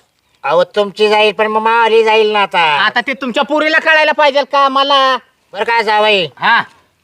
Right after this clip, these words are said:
Speaker 1: तुम्ही असं येडपाना करू नका. महापोरीला मी चांगले संस्कार दिले. माई पोर अशी येडी वाकडी वागणारी पोर नाही.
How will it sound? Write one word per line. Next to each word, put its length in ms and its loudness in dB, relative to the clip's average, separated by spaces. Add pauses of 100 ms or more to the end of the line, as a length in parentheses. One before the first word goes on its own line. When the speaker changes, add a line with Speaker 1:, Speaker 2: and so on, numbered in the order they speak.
Speaker 1:
तुम्ही 180 -2
असं 160 -2
येडपाना 380 0
करू 200 0
नका. 520 0 (440)
महापोरीला 520 0
मी 160 -6
चांगले 320 -2
संस्कार 440 -2
दिले. 420 0 (480)
माई 200 0
पोर 200 2
अशी 220 0
येडी 220 0
वाकडी 240 0
वागणारी 400 -2
पोर 200 -6
नाही. 280 -6